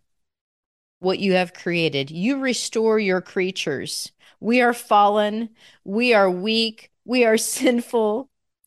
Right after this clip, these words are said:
but we are your children. And we desire love.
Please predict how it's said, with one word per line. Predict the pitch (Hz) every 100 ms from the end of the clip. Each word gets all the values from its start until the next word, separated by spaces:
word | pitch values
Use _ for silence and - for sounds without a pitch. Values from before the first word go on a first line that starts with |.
| _
but | 302
we | 302 330
are | 330
your | 320 339
children. | - 339 370 349 202 143 - _ _ _ _ _ _
And | 247 254
we | 269
desire | 240 262 233 247 269 294 294
love. | 240 165 135 - 143